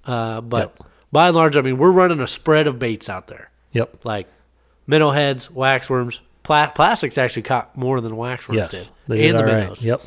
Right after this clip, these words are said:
Speaker 1: Uh,
Speaker 2: Yep.
Speaker 1: noogie style plastics.
Speaker 2: Yep.
Speaker 1: I guess that's what I was only running. White seemed to be my best
Speaker 2: Yep.
Speaker 1: color.
Speaker 2: And red spikes. We had those
Speaker 1: Red
Speaker 2: too.
Speaker 1: spikes were also good. Um, and everything, I, I, the only bites I got were either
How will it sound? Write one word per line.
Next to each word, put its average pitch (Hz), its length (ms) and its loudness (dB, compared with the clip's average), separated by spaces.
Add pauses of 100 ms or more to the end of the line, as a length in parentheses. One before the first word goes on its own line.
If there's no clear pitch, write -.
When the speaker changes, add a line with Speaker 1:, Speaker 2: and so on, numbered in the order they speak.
(640)
Speaker 1:
Uh, 110 460 -6
Speaker 2:
Yep. - 260 -8 (540)
Speaker 1:
noogie 135 340 2
style 104 360 -4
plastics. 104 600 -10
Speaker 2:
Yep. 110 80 -6
Speaker 1:
I 117 60 -8
guess 117 220 -4
that's 113 180 -6
what 113 80 -4
I 107 80 -2
was 107 100 -6
only 101 160 -8
running. 104 260 -12
White 120 420 0
seemed 113 160 -8
to 110 120 -6
be 110 120 -8
my 107 160 -8
best 104 240 -12
Speaker 2:
Yep. - 60 -20
Speaker 1:
color. 104 320 -8 (120)
Speaker 2:
And 110 140 -2
red 107 180 0
spikes. - 500 -4
We 107 120 -6
had 101 100 -6
those 104 160 -4
Speaker 1:
Red 120 160 0
Speaker 2:
too. 101 60 -4
Speaker 1:
spikes 117 320 -2
were 120 100 -2
also 110 240 -6
good. 107 280 -8 (640)
Um, 113 600 -8 (1500)
and 143 160 0
everything, 214 380 4 (160)
I, 156 280 2
I, 170 160 -4
the 156 100 2
only 202 120 6
bites 175 240 2
I 170 100 2
got 139 240 -4
were 135 220 0
either 135 400 0